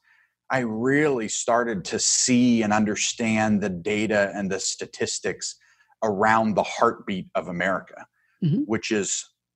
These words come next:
Speaker 1: entrepreneurs and family and private business,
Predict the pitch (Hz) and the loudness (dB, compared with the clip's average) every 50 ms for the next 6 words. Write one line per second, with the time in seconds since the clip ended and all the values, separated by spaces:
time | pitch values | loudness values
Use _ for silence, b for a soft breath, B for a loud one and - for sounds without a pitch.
0 | _ _ _ _ - 110 117 117 - 127 117 117 - 120 113 113 110 107 107 104 | _ _ _ _ 2 2 2 2 0 -2 -6 -4 0 2 2 2 2 2 0 0
1 | 101 101 - - - - _ _ 110 104 - - - 113 107 104 104 104 98 92 | -2 -4 -6 -8 -10 -12 _ _ -8 -8 -6 -4 -2 -2 0 0 0 0 0 -2
2 | 92 87 - 95 90 82 - - 76 - 87 87 - - - - - - - | -2 0 2 2 2 2 0 -4 -2 0 0 0 0 -4 -6 -6 -6 -6 -8